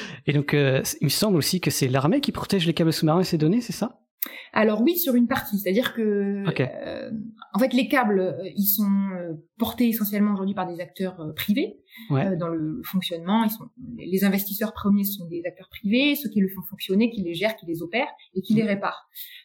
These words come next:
Speaker 2: Donc il y a, euh, en interne un fonctionnement où ce sont les acteurs privés qui finalement, euh, remarquent quand un câble est endommagé, quand
Speaker 1: Mhm.
Speaker 2: il faut aller le réparer, euh, voilà, s'il y a une activité suspecte, ce sont essentiellement les acteurs privés.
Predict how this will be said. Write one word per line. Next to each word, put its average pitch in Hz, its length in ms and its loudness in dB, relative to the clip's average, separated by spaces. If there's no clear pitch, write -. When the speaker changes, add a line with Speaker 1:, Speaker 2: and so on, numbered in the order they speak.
Speaker 2:
Donc 226 220 4
il 214 60 -2
y 226 60 4
a, 247 360 2
euh, 180 420 -4
en 202 200 4
interne 233 500 2
un 208 100 -2
fonctionnement 202 520 0
où 247 60 0
ce 202 120 -8
sont 202 140 -4
les 175 200 2
acteurs 180 280 -4
privés 220 280 0
qui 220 140 -10
finalement, 202 480 0
euh, 185 100 2
remarquent 226 540 2
quand 185 200 -4
un 185 60 -8
câble 185 220 -2
est 170 100 -4
endommagé, 214 880 -2
quand 208 140 2
Speaker 1:
Mhm. 170 140 4
Speaker 2:
il 123 60 0
faut 196 100 -4
aller 185 120 0
le 180 60 -8
réparer, 240 680 -2
euh, 185 260 -2
voilà, 185 180 -6
s'il 196 320 -4
y 190 100 0
a 175 120 -6
une 185 80 -8
activité 180 340 -14
suspecte, - 520 -6
ce - 180 -12
sont 202 200 2
essentiellement 214 360 0
les 208 60 -2
acteurs 202 200 -8
privés. 165 300 -12